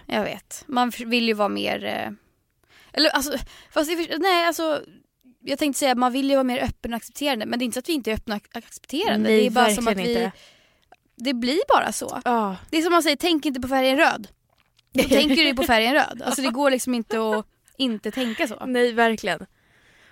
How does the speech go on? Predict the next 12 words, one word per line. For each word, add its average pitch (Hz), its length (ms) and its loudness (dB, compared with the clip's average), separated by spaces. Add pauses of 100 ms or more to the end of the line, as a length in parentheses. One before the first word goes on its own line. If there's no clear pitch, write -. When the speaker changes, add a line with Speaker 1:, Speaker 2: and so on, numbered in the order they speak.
(160)
Speaker 2:
Ja, 220 80 0
jag 208 80 0
vet 190 100 -4
inte. 185 140 -12 (120)
Det 247 100 0
bara 226 140 2
slog 226 280 2
mig 190 180 0
att 202 100 -2
det 220 80 -2
var 202 100 -4
så, 185 560 -2